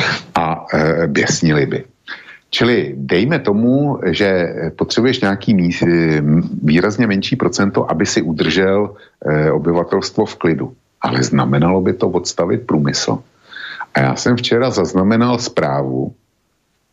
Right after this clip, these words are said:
na jednom z alternativních webů,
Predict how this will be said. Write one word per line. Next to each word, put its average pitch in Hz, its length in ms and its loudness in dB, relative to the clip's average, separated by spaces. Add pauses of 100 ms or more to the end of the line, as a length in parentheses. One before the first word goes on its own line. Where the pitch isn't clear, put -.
na 73 500 0
jednom 87 300 2
z 104 120 -4
alternativních 101 840 0
webů, 71 440 -2